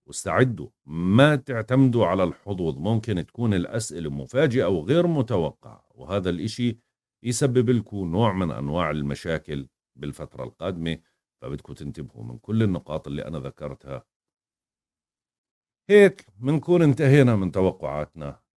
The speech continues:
للأخبار الفلكية. أسأل الله إنه ما يصير إلا الإشي الإيجابي، ما يصير أي إشي سلبي.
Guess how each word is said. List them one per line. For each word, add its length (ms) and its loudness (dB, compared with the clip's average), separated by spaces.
للأخبار 1400 -2
الفلكية. 800 -2
أسأل 340 0
الله 420 4
إنه 500 2
ما 200 0
يصير 320 4
إلا 160 0
الإشي 340 -10
الإيجابي، 640 -8
ما 100 -18
يصير 320 -6
أي 200 -4
إشي 180 -2
سلبي. 480 -4